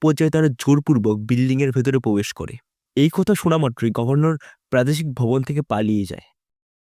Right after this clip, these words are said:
এই ঘটনাটি যখন ঘটেছিল, এর প্রায় দু মাস আগে আলী বজিজি একটি Facebook অ্যাকাউন্ট খুলেছিল। তিনি তার ক্যামেরায় প্রাদেশিক সরকারি ভবনের যে ভিডিওটি ক্যাপচার করেছিলেন, সেটা তার দু মাস আগে খোলা ওই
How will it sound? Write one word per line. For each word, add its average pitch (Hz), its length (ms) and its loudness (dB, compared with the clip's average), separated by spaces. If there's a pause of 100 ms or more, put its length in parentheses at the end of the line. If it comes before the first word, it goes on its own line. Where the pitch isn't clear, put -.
এই 175 140 4
ঘটনাটি 175 500 0
যখন 202 240 2
ঘটেছিল, 135 560 -2 (360)
এর 175 180 0
প্রায় 214 200 0
দু 151 160 -2
মাস 175 240 2
আগে 117 200 -2 (180)
আলী 139 220 0
বজিজি 131 480 0 (260)
একটি - 240 -2
Facebook 143 420 -2
অ্যাকাউন্ট 165 340 -2
খুলেছিল। 104 460 -2 (520)
তিনি 220 160 6
তার 233 120 2
ক্যামেরায় 143 460 0 (320)
প্রাদেশিক 143 460 0
সরকারি 160 440 0
ভবনের 170 320 2
যে 185 140 0
ভিডিওটি 156 420 0 (100)
ক্যাপচার 139 380 -2
করেছিলেন, 113 460 0 (300)
সেটা 160 260 0
তার 190 120 0
দু 139 180 0
মাস 151 240 2
আগে 185 120 2
খোলা 180 200 2
ওই 175 100 4